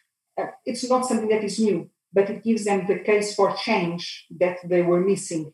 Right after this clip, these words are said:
internally. So it's almost like, um, reassurance and also having that, uh, that ability to speak the truth to power that sometimes the organizations, um, or people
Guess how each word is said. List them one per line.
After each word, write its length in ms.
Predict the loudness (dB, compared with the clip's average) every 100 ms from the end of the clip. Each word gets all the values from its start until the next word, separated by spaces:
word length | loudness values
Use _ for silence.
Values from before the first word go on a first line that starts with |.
| -8
internally. 580 | -8 -2 0 0 -2 -6 -12 _ _ _ _
So 160 | -2
it's 180 | -2 -2
almost 320 | -2 -2 -2
like, 300 | 0 0 0
um, 300 | -2 -2 -4 -6
reassurance 920 | 2 2 4 4 6 4 0 -6 -4
and 180 | 2 4
also 500 | 4 4 2 2 -4
having 440 | -6 0 2 2
that, 240 | 2 2 2
uh, 260 | 0 -2 -10 _ _ _ 2
that 100 | 4
ability 320 | 6 4 2
to 60 | -6
speak 240 | -6 2
the 120 | 2
truth 200 | 2 -4
to 100 | -6
power 480 | 4 6 6 2 -2 -10 _
that 160 | -6 -4
sometimes 560 | -6 -2 -2 -2 -4
the 100 | -2
organizations, 960 | -2 0 -4 -4 -4 -4 -8 -10 -10 -8
um, 640 | -8 -8 -8 -10 -14 -16 _ _ _ _ -20 _ _
or 180 | -16 -8
people 400 | -4 -2 -4 -6